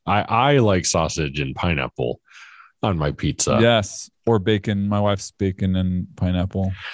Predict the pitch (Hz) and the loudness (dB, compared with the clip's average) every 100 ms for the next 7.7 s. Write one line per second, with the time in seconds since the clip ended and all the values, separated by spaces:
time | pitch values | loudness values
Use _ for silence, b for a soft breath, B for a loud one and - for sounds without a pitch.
0 | B - 139 156 202 196 156 - - 113 | B 0 0 2 2 4 4 2 2 2
1 | 104 - 107 - - 539 - - - 139 | 2 -2 -2 -2 -6 -6 -4 -4 -2 -2
2 | - 90 82 - 73 65 - _ - 107 | 0 0 0 0 -2 -4 -12 _ -2 0
3 | - 139 151 92 69 85 90 87 73 90 | 2 2 2 2 2 -2 0 -2 0 0
4 | 85 - 80 76 85 80 117 101 82 - | 0 0 0 0 -2 -2 0 2 0 0
5 | 73 - 76 - 58 - 71 64 62 65 | -2 -2 -8 -8 -8 -2 0 0 -2 -4
6 | - 67 64 - B B B B - 190 | -2 -2 -2 -4 B B B B 0 2
7 | 85 64 60 60 _ - - | 2 0 -2 -8 _ -20 -20